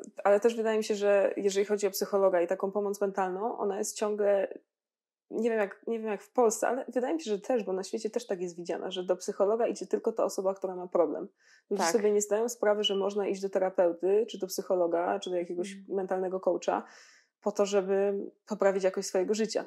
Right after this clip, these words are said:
Speaker 1: nawet jak jest
Speaker 2: Mhm.
Speaker 1: dobrze.
Speaker 2: Mhm,
Speaker 1: I,
Speaker 2: no właśnie.
Speaker 1: i to jest właśnie coś, co jest moim zdaniem tak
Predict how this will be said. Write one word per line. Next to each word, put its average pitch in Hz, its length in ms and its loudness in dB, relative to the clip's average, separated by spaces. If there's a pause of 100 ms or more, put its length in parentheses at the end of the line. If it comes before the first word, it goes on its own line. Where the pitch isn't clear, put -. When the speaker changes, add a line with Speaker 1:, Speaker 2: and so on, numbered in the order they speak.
Speaker 1:
nawet 196 220 0
jak 226 100 6
jest 220 120 2
Speaker 2:
Mhm. 226 140 4
Speaker 1:
dobrze. 247 260 -6 (420)
Speaker 2:
Mhm, 226 240 4
Speaker 1:
I, 208 140 6
Speaker 2:
no 196 160 8
właśnie. 226 420 4
Speaker 1:
i 185 40 2
to 202 60 6
jest 202 160 6
właśnie 196 300 2
coś, 196 260 2
co 196 400 2
jest 196 460 -2
moim 202 260 2
zdaniem 196 280 0
tak 220 460 -6